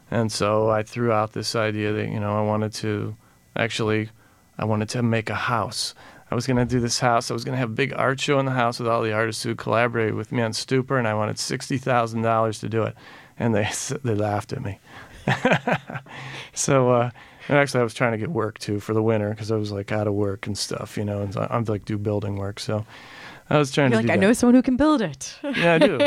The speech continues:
Speaker 1: I know someone who can do that or renovate it, yeah, 'cause you can get 'em for a dollar in Detroit, you know, so.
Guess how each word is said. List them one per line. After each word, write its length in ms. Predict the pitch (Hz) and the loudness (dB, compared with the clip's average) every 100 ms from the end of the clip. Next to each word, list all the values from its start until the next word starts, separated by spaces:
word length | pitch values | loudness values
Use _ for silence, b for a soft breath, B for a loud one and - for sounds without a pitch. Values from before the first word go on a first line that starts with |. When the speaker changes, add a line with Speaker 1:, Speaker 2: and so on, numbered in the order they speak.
| - | 2
Speaker 1:
I 60 | 254 | 0
know 100 | 262 | 0
someone 240 | - 180 | 0 0
who 100 | 170 | 0
can 160 | 156 156 | 0 -2
do 180 | 190 214 | -2 0
that 260 | - - - B B B B B - | -2 -4 -12 B B B B B 2
or 160 | 135 | 2
renovate 600 | 127 131 147 131 107 107 | 4 4 4 4 0 -4
it, 100 | - - | -6 -4
yeah, 300 | 120 110 104 | -2 0 -2
'cause 180 | - 123 | -4 0
you 80 | 139 | 2
can 100 | 120 | 4
get 120 | 127 | 4
'em 80 | 117 | 2
for 120 | 113 | 0
a 60 | 110 | 2
dollar 340 | 120 117 110 | 4 4 2
in 60 | 104 | -2
Detroit, 440 | 107 117 113 107 | -6 -2 0 0
you 60 | 104 | -4
know, 260 | 101 104 | -4 -4
so. 480 | 110 113 107 110 113 | -2 0 0 -2 -6